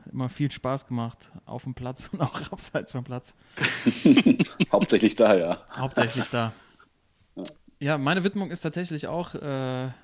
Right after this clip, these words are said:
Speaker 1: jetzt auf beiden Seiten sehr erfolgreich gewesen. Auf dem Platz auch die Säge gerne gemacht. Nach dem Tor.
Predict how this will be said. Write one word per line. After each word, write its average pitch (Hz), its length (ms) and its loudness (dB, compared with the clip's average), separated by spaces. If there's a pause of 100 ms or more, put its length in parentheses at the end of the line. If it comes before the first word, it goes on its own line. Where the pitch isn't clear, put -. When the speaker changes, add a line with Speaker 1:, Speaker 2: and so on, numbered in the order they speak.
(1400)
Speaker 1:
jetzt - 260 -6 (440)
auf 127 160 -10
beiden 143 360 0
Seiten 120 320 -2
sehr 123 200 0
erfolgreich - 600 -8
gewesen. 120 380 -12 (160)
Auf 123 160 -4
dem 127 80 -8
Platz - 480 -8 (320)
auch 139 140 -4
die 135 100 0
Säge 127 520 0
gerne 139 320 -2
gemacht. 120 500 -6 (680)
Nach 117 160 -2
dem 123 120 -4
Tor. 120 340 -2